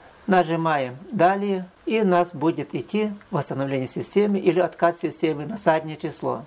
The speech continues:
Если и это не помогло, ещё есть один вариант. Вариантов есть много.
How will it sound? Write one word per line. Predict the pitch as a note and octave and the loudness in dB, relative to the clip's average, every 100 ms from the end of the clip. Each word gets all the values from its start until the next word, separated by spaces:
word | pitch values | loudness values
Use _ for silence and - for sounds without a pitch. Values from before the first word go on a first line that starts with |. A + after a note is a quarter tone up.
| _ | _
Если | E3 F3+ G#3 G#3 | 2 4 4 4
и | F#3+ F#3+ | 4 6
это | F#3 D#3 D3+ D3+ D3+ - | 6 4 0 -4 -6 -6
не | G#3 D#3 | -4 -2
помогло, | D3+ D#3 C#3+ D#3 D#3 - - | 0 -2 -2 -4 -6 -8 0
ещё | E3+ G#3+ | 2 4
есть | G#3+ E3+ | 2 2
один | E3 C#3 D#3+ | 0 0 0
вариант. | C#3+ D3 C3+ B2 | 0 2 0 0
Вариантов | - D3 E3 F#3 F3+ | -4 0 0 0 -4
есть | D3 D#3+ - | -6 -8 -6
много. | C#3 C#3+ A#2+ A#2+ | -4 -2 -4 -6